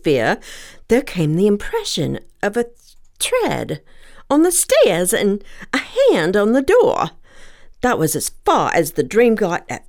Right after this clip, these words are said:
first, and for me it was far enough. I had no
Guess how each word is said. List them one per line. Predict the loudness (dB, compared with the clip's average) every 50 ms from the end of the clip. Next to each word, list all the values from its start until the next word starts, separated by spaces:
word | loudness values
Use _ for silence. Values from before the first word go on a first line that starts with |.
| -10 -2
first, | 0 0 0 0 -2 -4 -4 -4 -6 -6 -10 -12 -6
and | -4 -4 -2 0
for | 0 0
me | 2 2 4 2 2 2 0 -4 -4
it | -4 -4 -4 -4
was | -6 -6 -6 -8 -12 -14 -16 -8 -2
far | -2 0 2 4 4
enough. | 4 4 2 0 -8 -16 -16 -18 -20 -20 -20 -20 -20 -20 -20 -20 -20 -18 -12 -8
I | -8 -8 -6
had | -8 -10 -10 -10
no | -10 -6 0 2 4